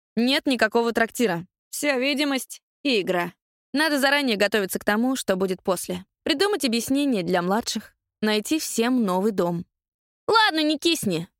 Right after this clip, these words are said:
помогу тебе с покупками». Бри снова оказалась рядом и чуть ли не влезла на колени.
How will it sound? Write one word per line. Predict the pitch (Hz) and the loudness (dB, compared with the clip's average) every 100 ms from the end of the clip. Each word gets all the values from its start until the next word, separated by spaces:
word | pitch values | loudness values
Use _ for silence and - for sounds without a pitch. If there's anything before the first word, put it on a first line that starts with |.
| - | -2
помогу | 320 311 269 | 2 2 2
тебе | - 190 | 0 0
с | 175 | 0
покупками». | 214 220 196 160 170 180 _ _ _ _ _ _ _ | 0 0 -2 -2 -2 -4 _ _ _ _ _ _ _
Бри | 240 359 | 0 0
снова | - 302 277 240 | 0 0 2 2
оказалась | 214 202 220 208 208 | 0 2 2 0 0
рядом | 190 190 285 - _ _ _ | 2 2 -2 -4 _ _ _
и | 320 | -2
чуть | - 370 359 | 0 -2 0
ли | 339 | 0
не | 311 277 | 0 0
влезла | 254 233 254 330 | 2 0 0 -4
на | 330 | -4
колени. | 320 330 196 147 - | -2 0 0 -4 -6